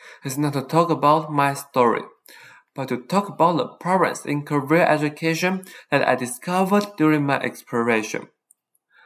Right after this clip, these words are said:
I can probably divide this part into two aspects.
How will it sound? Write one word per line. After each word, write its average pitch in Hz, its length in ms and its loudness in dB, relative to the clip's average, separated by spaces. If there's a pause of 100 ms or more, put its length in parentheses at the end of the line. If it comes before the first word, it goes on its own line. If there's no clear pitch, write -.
I 233 140 0
can 139 200 0
probably 151 440 -2
divide 117 400 2
this 117 160 -4
part 135 340 -2
into 117 480 -6
two 196 380 0 (120)
aspects. - 680 -2